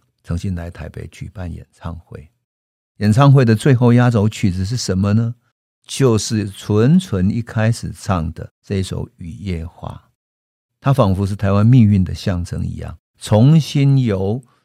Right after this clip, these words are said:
Domingo 来加以诠释。Domingo 用台语来歌唱的。而 Domingo 对唱的人是谁呢？就是被称为国民歌后的江蕙，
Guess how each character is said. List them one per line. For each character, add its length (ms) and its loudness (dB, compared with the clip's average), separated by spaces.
Domingo 600 6
来 120 -4
加 220 -4
以 80 -6
诠 340 -12
释。 200 -10
Domingo 400 0
用 160 -4
台 160 -12
语 180 -8
来 160 -18
歌 160 -14
唱 320 -12
的。 80 -20
而 160 2
Domingo 540 6
对 200 4
唱 200 4
的 80 4
人 180 2
是 140 -4
谁 360 -2
呢？ 240 4
就 120 2
是 100 2
被 180 2
称 260 4
为 300 0
国 260 4
民 300 4
歌 260 -2
后 300 -6
的 200 -16
江 340 -4
蕙， 360 -14